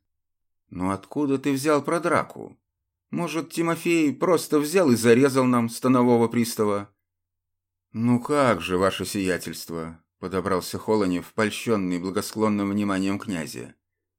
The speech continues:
"Ведь какой погром! Вон, и стол, и лавки пошибали. Вы, видно, в кабаках не бывали, Дмитрий Афанасьевич. Как напьются православные, так обязательно пойдёт у них потеха.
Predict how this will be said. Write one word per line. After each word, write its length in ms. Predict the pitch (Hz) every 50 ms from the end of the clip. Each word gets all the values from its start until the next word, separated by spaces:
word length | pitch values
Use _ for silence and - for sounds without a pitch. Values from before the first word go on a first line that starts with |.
| _ _
"Ведь 300 | - 73 82 104 98 -
какой 460 | - - 127 127 127 - 151 156 147 135
погром! 800 | 143 151 156 143 165 165 160 123 92 78 69 69 67 - _ _ _ _ _ _ _ _ _ -
Вон, 380 | 95 110 135 147 123 92 92
и 100 | 127 147
стол, 500 | 139 - - - 156 165 165 139 104 90
и 60 | 110
лавки 500 | 135 151 160 165 165 156 135 - - 139
пошибали. 960 | 131 - 139 127 - - - 135 123 113 107 90 78 69 65 67 - - _ _ _ _ _ _ _ _ _ _ _ -
Вы, 280 | 165 180 202 190 175
видно, 340 | 143 160 170 151 120 127 113
в 60 | -
кабаках 640 | - 120 117 101 113 101 - 107 113 120 120 113 -
не 100 | 107 101
бывали, 400 | 92 104 101 95 95 90 85 85
Дмитрий 400 | 80 85 92 87 80 78 85 85
Афанасьевич. 920 | 82 - - 92 85 82 78 - - 78 73 73 69 - - - - _ _ _ _ _ _ _ _ _ _ _
Как 280 | - 143 151 139 - -
напьются 640 | 135 147 143 - 156 160 170 170 151 - - 123
православные, 840 | 104 113 104 104 104 104 - - 101 92 87 78 76 78 78 78 78
так 200 | - - 127 127
обязательно 640 | 160 151 165 156 170 180 165 151 - 139 123 120 117
пойдёт 480 | 120 127 120 117 104 123 135 131 127 113
у 40 |
них 260 | 104 107 110 104 104 -
потеха. 800 | - 92 - - 98 101 98 92 82 - 76 71 67 - -